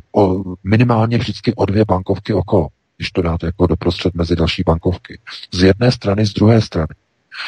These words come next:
To znamená, že jestli jedné bankovky se dostane druhý člověk a té vedle tři-, eh, ještě, eh,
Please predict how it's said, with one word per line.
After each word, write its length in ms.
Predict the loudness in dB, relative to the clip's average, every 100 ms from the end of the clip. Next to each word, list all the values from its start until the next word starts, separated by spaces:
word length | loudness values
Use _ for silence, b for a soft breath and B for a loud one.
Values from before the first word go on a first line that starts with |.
| -2
To 80 | 0
znamená, 420 | 2 2 2 4
že 100 | 4
jestli 280 | 2 0 0
jedné 280 | 2 2
bankovky 460 | 2 0 -4 -4 -4
se 120 | -2
dostane 300 | -2 0 0 2
druhý 240 | 2 2
člověk 440 | 0 0 0 -2 -8 _ _ -6
a 80 | -4
té 420 | 2 4 4 2 -4 -2
vedle 400 | 0 4 2 0 -8
tři-, 180 | -8 -8 -6
eh, 120 | -4
ještě, 580 | -2 -2 -2 -2 -2 -4
eh, 540 | -8 -8 -10 -12 -18